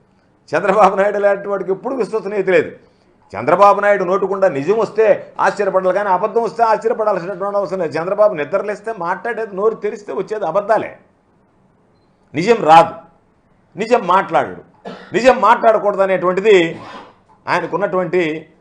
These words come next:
ఒక ప్రధానమైనటువంటి ఆలోచన. ఆయన పాపం నిజం మాట్లాడితే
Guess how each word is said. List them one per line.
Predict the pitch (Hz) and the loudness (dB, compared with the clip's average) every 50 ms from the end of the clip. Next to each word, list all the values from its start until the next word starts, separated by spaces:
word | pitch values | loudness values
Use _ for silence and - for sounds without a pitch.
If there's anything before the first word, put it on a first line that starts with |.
| _ _ _ | _ _ _
ఒక | 139 143 165 - | -4 -4 -2 -2
ప్రధానమైనటువంటి | 135 131 123 147 170 185 190 185 175 170 165 160 - 156 156 131 120 | -2 -2 0 2 2 2 2 0 -2 -4 -6 -6 -8 -10 -6 -2 0
ఆలోచన. | 113 123 143 156 156 160 175 214 247 - - - _ _ _ _ _ _ _ _ _ _ _ _ _ _ _ _ _ - | 0 0 0 0 -2 -4 -4 -6 -6 -8 -12 -18 _ _ _ _ _ _ _ _ _ _ _ _ _ _ _ _ _ -6
ఆయన | 170 196 202 | -4 -2 2
పాపం | 190 196 185 180 180 | 2 2 2 2 0
నిజం | 170 165 208 214 214 | 0 0 0 2 2
మాట్లాడితే | 202 196 180 175 202 196 185 - 196 190 175 160 156 - - | 0 -2 0 0 0 0 0 2 2 4 4 4 2 -2 -12